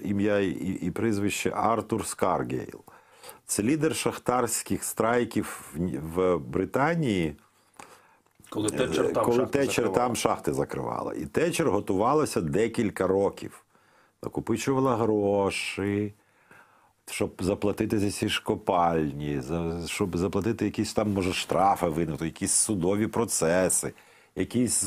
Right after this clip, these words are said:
Speaker 1: е, утримання тих самих шахтарів, тих містечок. Де,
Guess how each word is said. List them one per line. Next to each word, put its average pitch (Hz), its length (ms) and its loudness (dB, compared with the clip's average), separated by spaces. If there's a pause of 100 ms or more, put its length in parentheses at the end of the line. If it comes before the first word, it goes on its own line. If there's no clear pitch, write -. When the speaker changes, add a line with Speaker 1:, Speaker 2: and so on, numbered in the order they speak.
Speaker 1:
е, 113 160 2
утримання 117 640 0
тих 113 260 -4
самих 110 280 -2
шахтарів, 98 640 0
тих - 260 -10
містечок. 92 640 -2
Де, 82 160 -6